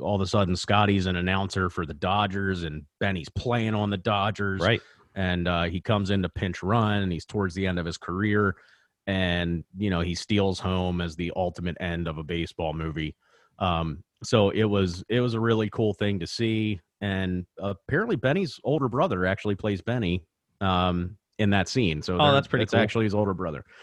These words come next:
Speaker 2: Nice.
Speaker 1: Um, and, you know, they give him the thumbs up. He obviously celebrating with his team, but he's gotta give the thumbs up to Scotty up in the broadcast booth.
Speaker 2: Right, in his,
Speaker 1: Uh,
Speaker 2: uh, in his Bass hat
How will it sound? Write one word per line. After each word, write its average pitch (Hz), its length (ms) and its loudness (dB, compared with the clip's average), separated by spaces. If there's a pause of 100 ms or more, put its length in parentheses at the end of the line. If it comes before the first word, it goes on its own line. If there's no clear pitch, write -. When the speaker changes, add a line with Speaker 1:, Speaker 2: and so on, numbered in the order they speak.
(140)
Speaker 2:
Nice. 123 240 -2
Speaker 1:
Um, 98 320 4 (640)
and, 107 220 4
you 104 60 4
know, 98 80 4
they 101 100 4
give 104 140 2
him 98 60 0
the 90 80 0
thumbs 101 380 2
up. 98 180 4
He 98 220 -2
obviously 95 600 -2 (280)
celebrating 110 500 2
with 98 120 2
his 87 120 -4
team, 95 260 0
but 85 40 -4
he's 85 140 -2
gotta 98 200 0
give 92 160 -2
the 80 100 -6
thumbs 107 380 -2
up 104 200 2
to 92 80 -8
Scotty 101 500 0
up 90 140 -4
in 80 100 -4
the 76 60 -6
broadcast 92 680 -2
booth. 92 380 -2 (320)
Speaker 2:
Right, 92 240 0
in 107 140 2
his, 104 160 0
Speaker 1:
Uh, 92 80 0
Speaker 2:
uh, 90 340 0
in 117 140 0
his 98 200 -4 (400)
Bass 104 540 0 (140)
hat 98 420 2